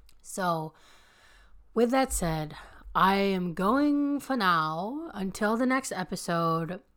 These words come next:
reach out to me. I'm gonna have two openings for, to work with me privately in a one-on-one capacity. The, you know, the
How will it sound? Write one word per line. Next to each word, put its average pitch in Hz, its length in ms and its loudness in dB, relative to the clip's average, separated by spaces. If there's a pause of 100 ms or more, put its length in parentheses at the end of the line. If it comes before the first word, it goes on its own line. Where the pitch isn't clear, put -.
(300)
reach 233 320 2
out 226 240 0
to 220 100 -4
me. 185 400 0
I'm 165 160 -6
gonna 185 120 -2
have 185 200 0 (100)
two 247 680 0 (560)
openings 196 840 0
for, 180 460 0
to 185 160 -4
work 180 300 -4
with 262 100 0
me 269 140 0
privately 190 680 2
in 185 120 -6
a 170 80 -2
one-on-one 165 480 -2
capacity. 185 840 -4 (440)
The, 180 640 -2 (680)
you 208 140 -4
know, 165 240 -2
the 156 560 -6